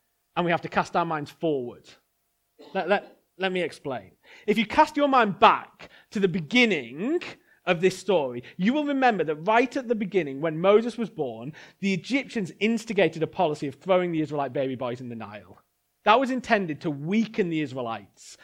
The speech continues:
to prevent them from being able to resist or rebel, uh, to win their freedom against Pharaoh. And so, why this plague?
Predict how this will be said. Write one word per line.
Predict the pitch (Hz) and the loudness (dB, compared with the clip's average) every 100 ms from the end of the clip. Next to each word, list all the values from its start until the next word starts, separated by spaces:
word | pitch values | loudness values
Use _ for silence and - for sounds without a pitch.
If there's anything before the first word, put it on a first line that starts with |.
| _ | _
to | - | -6
prevent | 208 214 175 180 240 240 | -4 0 2 6 6 4
them | 180 143 120 - - | -4 -4 -6 -14 -12
from | - 180 | -6 0
being | 190 175 | 2 6
able | 214 233 | 6 6
to | 214 | 2
resist | 175 160 156 233 - | -2 -2 0 0 2
or | 208 | 0
rebel, | 165 147 143 139 143 - _ | 0 0 0 0 -2 -8 _
uh, | 151 | -4
to | 208 | -2
win | 165 185 180 | 0 0 0
their | 180 160 | -2 -2
freedom | 185 170 151 | -6 -6 -6
against | 139 139 131 - | -6 -6 -8 -12
Pharaoh. | - 151 135 127 104 - _ _ _ _ _ _ _ _ _ - | -2 0 0 -4 -14 -20 _ _ _ _ _ _ _ _ _ -2
And | 202 214 | 0 2
so, | 262 233 - - - | 4 4 2 -14 -6
why | 170 254 269 | 4 6 8
this | 269 285 285 | 6 2 -2
plague? | - 254 262 330 370 | 0 6 8 6 4